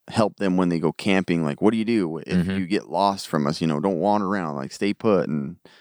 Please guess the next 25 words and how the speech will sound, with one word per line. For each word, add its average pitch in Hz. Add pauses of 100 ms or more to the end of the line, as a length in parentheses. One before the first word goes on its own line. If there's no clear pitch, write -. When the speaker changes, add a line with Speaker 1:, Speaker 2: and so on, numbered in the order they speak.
(240)
Speaker 1:
whistle 104
or 76
blow." 101
Speaker 2:
<laughs> - (580)
Speaker 1:
I 113
Speaker 2:
Whistle. 123
Speaker 1:
usually 113 (160)
Speaker 2:
"I 151
can't 196
whistle, 247
Speaker 1:
they're 208 (100)
Speaker 2:
Daddy." 147
Speaker 1:
usually 160
so 143
noisy, 117
nothing 110
on 92
earth 92
would 80
ever. 87
Speaker 2:
Yeah. 85 (440)
Speaker 1:
But - (240)
there's 127
always 143
that, 127